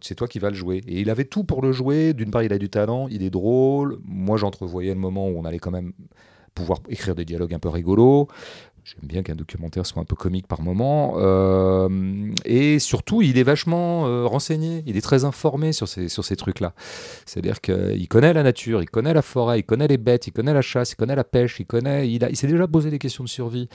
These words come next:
Ça l'intéresse pas mal. Donc, euh, il y a plein, plein d'informa-,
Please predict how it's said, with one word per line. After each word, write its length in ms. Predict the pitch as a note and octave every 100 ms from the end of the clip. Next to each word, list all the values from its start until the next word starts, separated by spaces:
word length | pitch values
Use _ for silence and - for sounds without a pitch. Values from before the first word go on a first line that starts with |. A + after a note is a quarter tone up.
| - - - -
Ça 120 | -
l'intéresse 360 | G#2+ A2+ B2 -
pas 120 | C3
mal. 220 | C#3 C3+
Donc, 400 | A2 C3+ D3 -
euh, 240 | A2 A2 G#2+ - -
il 60 | -
y 40 |
a 80 | G#2
plein, 260 | - D#3+ D#3+
plein 400 | - C#3+ C#3 C3+
d'informa-, 560 | B2 B2 - A2+ A#2